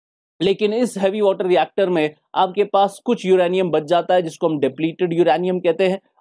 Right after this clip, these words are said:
और ये कुछ यूरेनियम चेंज हो जाता है to plutonium। फिर ये प्लूटोनियम और डिप्लीटेड यूरेनियम का आप जाया तो नहीं करेंगे, it's a radioactive element। तो आप क्या करते हैं? इसका इस्तेमाल करते हैं in the second stage। सेकंड स्टेज क्या है? ये दूसरा आपके पास रिएक्टर होता है, जिसको हम कहते हैं फास्ट ब्रीडर रिएक्टर। क्या कहते हैं?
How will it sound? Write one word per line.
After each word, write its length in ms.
और 180
ये 140
कुछ 260
यूरेनियम 420
चेंज 240
हो 60
जाता 260
है 280
to 60
plutonium। 760
फिर 120
ये 160
प्लूटोनियम 640
और 160
डिप्लीटेड 520
यूरेनियम 420
का 160
आप 280
जाया 280
तो 120
नहीं 160
करेंगे, 440
it's 200
a 60
radioactive 580
element। 260
तो 60
आप 280
क्या 160
करते 280
हैं? 60
इसका 240
इस्तेमाल 460
करते 280
हैं 160
in 60
the 120
second 340
stage। 360
सेकंड 320
स्टेज 400
क्या 120
है? 140
ये 140
दूसरा 360
आपके 240
पास 280
रिएक्टर 400
होता 280
है, 140
जिसको 280
हम 60
कहते 260
हैं 140
फास्ट 480
ब्रीडर 360
रिएक्टर। 420
क्या 160
कहते 240
हैं? 180